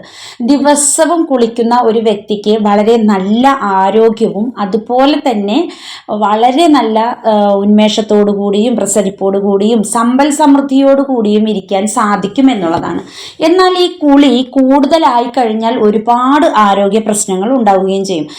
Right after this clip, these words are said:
നമ്മളുടെ വൃത്തിയുടെ കൂടുതൽ കൊണ്ട് നമ്മൾ ഒരുപാട് നേരം കുളിക്കാൻ പാടില്ല, ഒരുപാട് പ്രാവശ്യം ഒരു ദിവസം കുളിക്കാൻ പാടില്ല. അത് വളരെയധികം, ആ, ആരോഗ്യ പ്രശ്നങ്ങൾ ഉണ്ടാക്കും. അതായത് നമുക്ക്, ആ, പിന്നെ ദഹനം ഉണ്ടാകില്ല, അതുപോലെ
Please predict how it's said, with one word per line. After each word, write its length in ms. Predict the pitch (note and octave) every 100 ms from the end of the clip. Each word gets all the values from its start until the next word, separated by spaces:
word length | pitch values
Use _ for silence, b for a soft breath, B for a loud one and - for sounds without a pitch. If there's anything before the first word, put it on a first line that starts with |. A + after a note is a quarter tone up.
| B B
നമ്മളുടെ 300 | B3+ B3+ C4
വൃത്തിയുടെ 680 | C4 B3+ B3+ - C4 C4+ C#4
കൂടുതൽ 420 | C#4+ A#3 G#3+ -
കൊണ്ട് 320 | - A3 G3
നമ്മൾ 300 | A3 A3+ A3+
ഒരുപാട് 580 | A3 A3 B3 B3+ C#4+ D4
നേരം 300 | B3+ G#3 G#3+
കുളിക്കാൻ 380 | A#3 G#3+ G#3 G3+
പാടില്ല, 460 | A#3+ G3 F3+ E3+ -
ഒരുപാട് 560 | A3+ B3 B3+ C4 C4
പ്രാവശ്യം 680 | A3+ G#3+ A#3+ C4 - A3 D#3
ഒരു 100 | G#3+
ദിവസം 380 | A3+ G3 F#3 C4
കുളിക്കാൻ 440 | A#3+ G3+ G3+ G#3
പാടില്ല. 320 | A3+ G3 F3
അത് 300 | E3+ G#3 C4+ D4 B B B
വളരെയധികം, 920 | A3 A3+ A#3+ D#4 C4+ G3 G#3+ - C4+ G#3+ -
ആ, 80 | G#3 G#3 G#3
ആരോഗ്യ 300 | G#3 G#3 A3
പ്രശ്നങ്ങൾ 480 | B3+ G#3+ - G3+ G#3
ഉണ്ടാക്കും. 420 | G3+ F#3 F#3 G3
അതായത് 360 | G3+ G3 G3+ G3
നമുക്ക്, 500 | G#3 G3 F#3+ G3+ A3+ A3+ B B
ആ, 280 | G3 F#3+ F#3+
പിന്നെ 460 | F3+ G#3 F#3+ F#3 F3 F3 E3+ F3 G3
ദഹനം 480 | G#3+ G#3+ A#3 A#3+
ഉണ്ടാകില്ല, 640 | A3 F#3+ F#3 F#3+ G3+ F#3+ F#3+
അതുപോലെ 640 | G3+ G3 G#3 G#3+ G3+ G3+